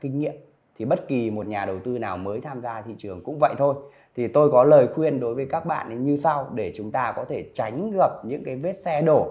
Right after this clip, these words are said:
mà có thể mất hết toàn bộ những cái lượng tiền tích lũy của mình. Đó là thứ nhất thì các bạn tham gia thị trường thì chỉ nên tham gia một chút thôi. Tôi gợi ý có thể tham gia mười triệu, hai mươi triệu thôi. Và các bạn ấy hãy tham gia với cái số tiền đó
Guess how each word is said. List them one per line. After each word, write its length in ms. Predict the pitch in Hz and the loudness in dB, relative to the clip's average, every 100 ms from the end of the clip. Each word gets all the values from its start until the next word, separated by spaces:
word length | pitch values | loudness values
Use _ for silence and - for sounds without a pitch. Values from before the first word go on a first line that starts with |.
| - - - | -6 -20 -16
mà 260 | - 107 104 | -4 0 2
có 180 | 101 113 | 2 0
thể 180 | 160 101 | 2 0
mất 220 | 120 156 | 0 -4
hết 280 | 160 214 - | -6 -10 -4
toàn 300 | 139 113 117 | -4 -4 -4
bộ 240 | 127 - 113 | -2 -4 -8
những 120 | 143 | -8
cái 160 | 135 | -4
lượng 220 | 143 151 - | -2 -4 -4
tiền 200 | 110 95 | -8 -6
tích 160 | 143 | -6
lũy 200 | 165 185 175 | -4 -4 -4
của 80 | |
mình. 200 | 98 117 - - _ _ - | -2 -2 -4 -12 _ _ -2
Đó 140 | 117 | 2
là 140 | 156 156 | 4 4
thứ 140 | 135 | 0
nhất 240 | 131 220 - | 2 0 0
thì 120 | 123 | -6
các 140 | 127 | -6
bạn 240 | 139 143 - | -4 -6 -8
tham 200 | 127 123 | -10 -6
gia 200 | 127 120 | -4 -4
thị 160 | 113 110 | -6 -8
trường 360 | - 123 95 - - - | 0 0 0 -4 -18 -12
thì 120 | 117 | -10
chỉ 260 | - 135 90 | -2 -2 0
nên 240 | 117 123 | -2 -2
tham 200 | 127 123 | -4 -6
gia 220 | 123 120 | -2 -4
một 200 | 117 117 110 | -4 -6 -8
chút 180 | - 240 | -4 0
thôi. 180 | 202 151 - - _ _ - | 2 2 0 -14 _ _ 0
Tôi 120 | 160 | 4
gợi 200 | 170 143 | 6 4
ý 180 | 123 127 | 2 0
có 140 | 135 | -2
thể 180 | 185 113 | -2 -4
tham 220 | 117 120 | -4 -4
gia 240 | 127 123 | -2 -2
mười 260 | 117 117 110 | -2 -2 -2
triệu, 260 | 107 143 - - | -2 -2 -4 -6
hai 200 | - 151 | -8 -4
mươi 140 | 160 156 | -2 0
triệu 200 | - 151 | 0 4
thôi. 160 | 175 175 - - _ _ | 4 2 -10 -20 _ _
Và 360 | - 127 131 123 | 2 6 8 8
các 140 | 120 | 6
bạn 260 | 185 - 123 | 4 2 0
ấy 120 | 123 | -4
hãy 220 | 139 160 | -4 -6
tham 240 | 180 165 147 | -4 -2 2
gia 240 | 147 139 | 4 2
với 200 | 131 117 | 2 0
cái 120 | 120 | -2
số 180 | 123 131 | -6 -6
tiền 220 | 170 151 | -2 0
đó 260 | 113 107 139 | 2 2 0